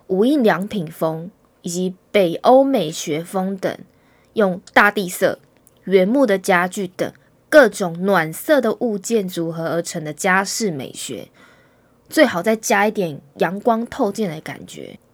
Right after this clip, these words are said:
有点像是对于所有的家具做一个断舍离的一个极简布置。这种心灵就会有一种被净化过的温暖舒适感。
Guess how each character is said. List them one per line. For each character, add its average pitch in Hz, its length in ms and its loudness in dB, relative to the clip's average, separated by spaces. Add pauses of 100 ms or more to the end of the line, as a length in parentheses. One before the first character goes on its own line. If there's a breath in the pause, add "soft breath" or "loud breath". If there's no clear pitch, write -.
有 269 120 6
点 339 180 4
像 254 300 2
是 254 160 -4
对 254 240 8
于 202 100 0
所 202 240 -2
有 208 140 4
的 175 100 4
家 180 220 0
具 190 240 -6
做 196 260 -2
一 180 120 0
个 160 240 0
断 185 280 2
舍 156 280 -8
离 151 180 -10
的 151 140 -4
一 190 80 -2
个 180 220 0 (220)
极 175 240 -2
简 190 320 0 (120)
布 190 200 2
置。 - 280 -10 (360)
这 277 120 2
种 208 120 4
心 254 320 0
灵 196 240 2
就 226 160 2
会 233 100 6
有 180 140 8
一 - 20 4
种 165 380 -2
被 202 180 2
净 208 320 -4
化 214 300 0
过 185 320 2
的 151 320 -6 (200)
温 254 260 10
暖 185 340 6
舒 196 300 -2
适 175 260 -4
感。 - 300 -4